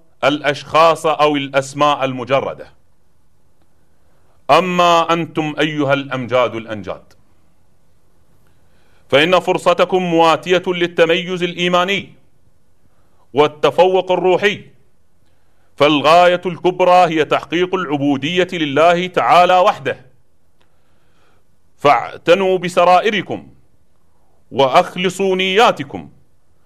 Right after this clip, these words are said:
وأنيبوا إلى ربكم وأصلحوا ذات بينكم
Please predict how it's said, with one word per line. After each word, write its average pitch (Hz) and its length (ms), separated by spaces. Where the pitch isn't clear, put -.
وأنيبوا 160 1000
إلى 156 280
ربكم 143 640
وأصلحوا 147 840
ذات 120 340
بينكم 90 720